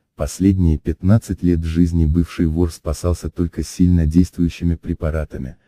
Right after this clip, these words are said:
которые поддерживали в нём относительную ясность мышления. Уже в апреле две тысячи восемнадцатого года Миша Черкес стал совсем плох, и его доставили в немецкую клинику,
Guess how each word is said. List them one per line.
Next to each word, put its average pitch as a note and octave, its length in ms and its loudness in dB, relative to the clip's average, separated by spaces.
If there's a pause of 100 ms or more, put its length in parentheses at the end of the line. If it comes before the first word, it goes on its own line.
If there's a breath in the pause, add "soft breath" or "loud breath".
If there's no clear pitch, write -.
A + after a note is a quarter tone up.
(180)
которые D#2 360 -4
поддерживали E2 680 -2
в D2+ 140 -4
нём F2+ 240 2
относительную D2+ 840 -4
ясность D2 480 -6
мышления. D2 680 -8 (400)
Уже F2+ 300 2
в E2+ 60 0
апреле F#2 340 0
две D#2 240 0
тысячи - 380 -4
восемнадцатого C#2+ 800 -4
года E2+ 280 0
Миша D#2+ 300 2
Черкес - 460 -6
стал E2+ 260 -4
совсем E2 460 -6
плох, E2 400 -4 (600)
и G2+ 60 -2
его A2 240 4
доставили F2+ 580 0
в D2+ 100 -2
немецкую D#2+ 560 0
клинику, F#2 600 0